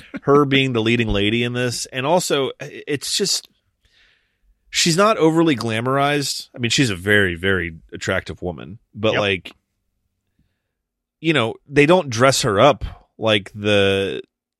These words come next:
Speaker 2: one damsel in distress, or two, you know, the, for lack of a better expression, the, uh, Amanda Beckett, or just 'cause they're coming off of Can't Hardly Wait, they definitely don't present her as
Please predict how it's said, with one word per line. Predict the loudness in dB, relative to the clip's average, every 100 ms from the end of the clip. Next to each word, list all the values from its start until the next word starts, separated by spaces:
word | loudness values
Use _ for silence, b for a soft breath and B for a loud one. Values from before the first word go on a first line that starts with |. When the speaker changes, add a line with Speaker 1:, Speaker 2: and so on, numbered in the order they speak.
| _ _
Speaker 2:
one | -2 4 4 4
damsel | 2 2 2 0
in |
distress, | -2 0 2 2 -2
or |
two, | -6 2 4 4 2
you | -2
know, | -2 -2
the, | -2 -2 -2 -6 -14 _ _ _ _ _ _
for | 0 4
lack | 4 2
of | 0
a | 2
better | 4 4
expression, | 0 0 0 2 0 -2
the, | 0 0
uh, | -2
Amanda | -4 -2 -2 -2
Beckett, | 0 0 0 -8 -10 -12
or | -10 -10 -12 -10
just | -8 -6
'cause | -4 0
they're | 0 0
coming | 0 -2
off | -2
of | -4
Can't | -4 0
Hardly | 0 0
Wait, | 0 0 0
they | -2
definitely | 0 0 0 -2 0
don't | -2 -2
present | -6 -8 -4 -6 -6
her | -10 -10
as | -10 -14